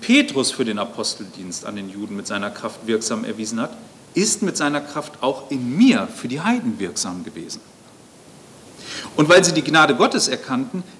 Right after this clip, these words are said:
die mir zuteil geworden ist, haben Jakobus, Kephas und Johannes, die als Säulen der Gemeinde gelten,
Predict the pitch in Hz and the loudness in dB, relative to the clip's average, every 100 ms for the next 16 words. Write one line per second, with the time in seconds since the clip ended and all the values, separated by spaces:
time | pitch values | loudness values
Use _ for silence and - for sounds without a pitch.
0 | - 113 117 202 302 - - 139 117 107 | -12 -4 2 4 4 2 -2 0 2 0
1 | 95 95 - - 151 135 120 - 147 185 | -2 -2 -4 -4 0 2 0 0 2 2
2 | 226 277 - 139 165 - 208 - - 226 | 2 0 -2 -2 -2 0 -4 -2 2 4
3 | 233 151 151 120 - - - - - 135 | 4 2 0 0 -2 -4 -8 -8 0 2
4 | 117 131 196 220 180 151 165 165 123 107 | 2 2 4 4 2 0 -2 -2 0 0
5 | 113 - | 0 -2